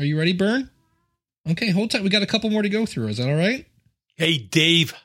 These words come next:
Speaker 2: How you doing, man? This is Zach Demopoulos with Raising Rents as in Parents podcast, and that's a show that gives you tips about caring for an aging parent. My favorite show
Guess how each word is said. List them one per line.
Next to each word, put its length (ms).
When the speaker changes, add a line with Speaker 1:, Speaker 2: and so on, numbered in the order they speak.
Speaker 2:
How 120
you 100
doing, 260
man? 320
This 200
is 80
Zach 340
Demopoulos 680
with 300
Raising 640
Rents 400
as 200
in 100
Parents 480
podcast, 880
and 100
that's 220
a 40
show 420
that 240
gives 240
you 80
tips 420
about 480
caring 340
for 180
an 140
aging 360
parent. 560
My 380
favorite 720
show 460